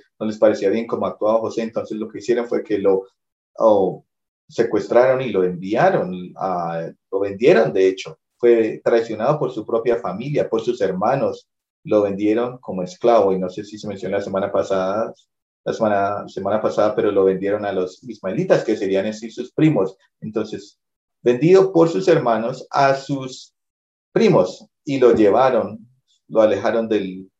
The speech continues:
país donde le nació la cultura que conocía, lo llevaron a Egipto, donde no conocía a nadie, no conocía el idioma, la cultura, nada.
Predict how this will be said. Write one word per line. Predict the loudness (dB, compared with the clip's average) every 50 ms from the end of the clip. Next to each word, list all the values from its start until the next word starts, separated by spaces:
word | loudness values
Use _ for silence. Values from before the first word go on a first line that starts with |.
| _ _
país | 0 2 2 2 2 2
donde | 0 0 0 0 -2 0
le | 0 -2 -2 -4 -6 -6
nació | -6 -6 -6 -2 -2 0
la | 2 2 0 0
cultura | -2 -6 -4 -2 0 0 0 0
que | -2 -6
conocía, | -4 -6 -6 -6 -4 -4 -2 0
lo | 0 -2
llevaron | -2 0 0 0 2 2 2 0 -2 -4
a | -6 -8
Egipto, | -6 -6 -6 -6 -2 -2 -2 -2 -2 -8 _ _ _ _ _
donde | -2 0 0 0 0 -2 -2
no | -2 -4 -6 -6
conocía | -6 -8 -10 -8 -4 -4 -4
a | -2
nadie, | 0 2 2 2 2 0 0
no | -2 -4 -4
conocía | -4 -6 -6 -6 -8 -6 -4 -4 -2
el | -2
idioma, | -4 -4 -2 0 0 0 0 -2 -2 -2
la | -4 -6 -8
cultura, | -10 -16 -18 -16 _ -6 -4 -2 -2 -2
nada. | -2 -4 -4 -4 -4 -6 -10